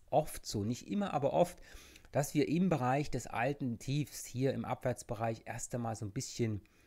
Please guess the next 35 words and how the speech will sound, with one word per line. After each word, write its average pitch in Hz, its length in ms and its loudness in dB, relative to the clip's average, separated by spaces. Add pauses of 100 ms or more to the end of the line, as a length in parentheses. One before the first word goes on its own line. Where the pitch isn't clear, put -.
(640)
naja, 117 340 4
sag 117 240 4
ich - 140 -4
mal, 113 340 4 (580)
Rückhalt 120 760 12
bekommen, 139 400 6
dass 127 160 -2
der 131 100 2
Markt 123 320 0
nicht - 220 -4
gleich 127 460 0
durchrennt, 160 680 4
sondern 127 380 -2
dass 120 180 -2
wir 123 60 -2
erstmal 120 400 -4
so 123 80 -2
ein 107 100 -2
bisschen 123 320 -4
innehalten. 117 640 -2
Und 95 180 -4
das 165 300 2
kann 151 260 4
jetzt 143 200 -2
hier 143 260 2 (320)
an 123 120 0
dieser 123 220 -2
Stelle 127 300 0
passieren. 117 400 -2
Das 107 140 -4
heißt, 120 200 -2
wenn 120 140 -2
wir 113 80 0
hier 117 160 2
sehen, 143 340 4